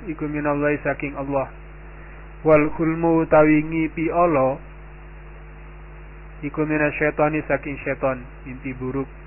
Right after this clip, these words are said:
Fa iza halama mongko nalikani ningali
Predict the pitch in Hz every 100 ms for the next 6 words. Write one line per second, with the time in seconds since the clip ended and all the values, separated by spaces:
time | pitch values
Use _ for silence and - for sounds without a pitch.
0 | - - - - - - 147 151 151 147
1 | 147 151 156 156 156 156 147 156 151 151
2 | 147 151 151 151 143 127 - - - -
3 | - - - - - - - - - -
4 | - - - - - - - 147 156 156
5 | 160 156 151 156 123